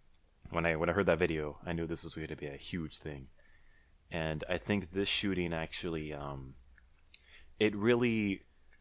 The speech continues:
made people think about, um, the Second Amendment. <laughs>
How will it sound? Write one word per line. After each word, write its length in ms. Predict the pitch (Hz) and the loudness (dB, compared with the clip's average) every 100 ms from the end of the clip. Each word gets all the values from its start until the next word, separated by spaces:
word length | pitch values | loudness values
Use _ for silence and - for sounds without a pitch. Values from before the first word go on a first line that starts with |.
| - - - | -20 -20 -12
made 340 | 98 104 107 - | 2 4 4 0
people 380 | - 117 110 | -2 0 0
think 420 | 95 - 107 101 - | -2 0 2 2 2
about, 580 | 85 90 82 80 80 - - _ _ - - - - | 2 4 6 4 2 -2 -10 _ _ -20 -18 -16 -8
um, 400 | 87 78 73 71 - - | -6 -6 -6 -10 -16 -14
the 60 | - | -2
Second 280 | - 101 87 | 0 2 2
Amendment. 440 | 76 76 73 67 - _ - | 0 -2 -4 -8 -14 _ -6
<laughs> 540 | - - - - 117 | -4 -2 -2 -2 -2